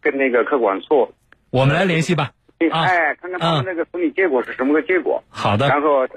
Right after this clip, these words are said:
Speaker 1: 哎，他也会反馈到我们公司。
Speaker 2: 好。
Speaker 1: 如果他那边妥善处理好了之后，呃，最好。
Speaker 2: 好的。
Speaker 1: 应该主管部门他肯定处理的是很公正、
Speaker 2: 嗯。
Speaker 1: 公平的。
Speaker 2: 好的。啊，
Speaker 1: 哎，这个事情。
Speaker 2: 好，好，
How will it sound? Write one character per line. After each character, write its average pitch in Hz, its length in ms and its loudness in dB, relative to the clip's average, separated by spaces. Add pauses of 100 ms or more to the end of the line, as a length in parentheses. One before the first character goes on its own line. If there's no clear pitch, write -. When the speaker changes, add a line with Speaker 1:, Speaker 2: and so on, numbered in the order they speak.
(140)
Speaker 1:
哎， 143 160 0
他 180 140 0
也 147 100 2
会 160 180 0
反 110 180 -2
馈 139 100 0
到 147 80 4
我 92 100 2
们 113 140 -6
公 147 160 2
司。 - 340 -2
Speaker 2:
好。 - 200 -4
Speaker 1:
如 190 80 4
果 165 120 4
他 165 120 -2
那 175 140 2
边 160 280 0
妥 131 140 -2
善 147 160 0
处 147 100 -2
理 143 120 2
好 120 120 0
了 104 100 2
之 117 140 -2
后， 117 280 0 (340)
呃， 107 300 2 (120)
最 160 140 0
好。 - 60 -10
Speaker 2:
好 73 120 -6 (380)
的。 139 60 0
Speaker 1:
应 160 100 4
该 147 540 0
主 151 80 -6
管 127 160 0
部 135 80 -2
门 123 140 -2
他 127 100 0
肯 120 180 -4
定 120 140 -2
处 117 100 -6
理 98 120 0
的 101 180 0 (220)
是 127 140 0
很 95 340 0
公 120 180 2
正、 120 220 0 (160)
Speaker 2:
嗯。 147 200 2
Speaker 1:
公 95 140 0
平 87 200 -2
的。 - 120 -10 (140)
Speaker 2:
好 - 180 -2
的。 104 120 2 (180)
啊， 127 140 0
Speaker 1:
哎， 107 120 -2
这 104 60 0
个 117 80 2
事 127 80 -4
情。 98 100 -4
Speaker 2:
好， 135 120 0
好， 123 60 -2